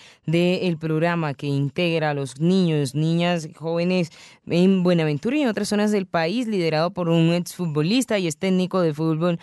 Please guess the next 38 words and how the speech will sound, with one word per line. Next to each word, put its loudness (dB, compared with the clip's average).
Su -10
carrera 0
con -4
más -2
de, -2
con -2
varios -2
años, 2
en 0
el 0
noventa -2
y -2
dos 0
la 0
inicia 2
Bonner 2
Mosquera. -2
Gracias 2
por 2
habernos 2
acompañado 2
y 0
esperamos 0
que -2
un -2
día 2
de 2
esto -4
nos -2
invite -2
a 0
presenciar -4
esos -2
momentos 0
con 0
los -2
jóvenes 0
que -2